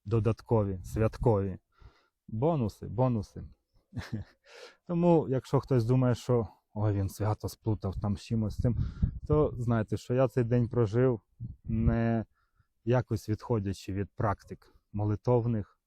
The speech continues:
або своїх, е, духовних практик,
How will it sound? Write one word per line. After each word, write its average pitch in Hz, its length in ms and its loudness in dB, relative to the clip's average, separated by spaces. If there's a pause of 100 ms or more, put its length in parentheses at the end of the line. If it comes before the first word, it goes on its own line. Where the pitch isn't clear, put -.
(160)
або 98 280 -6
своїх, 104 500 -6 (400)
е, 104 200 -6 (480)
духовних 117 760 0
практик, 113 480 -4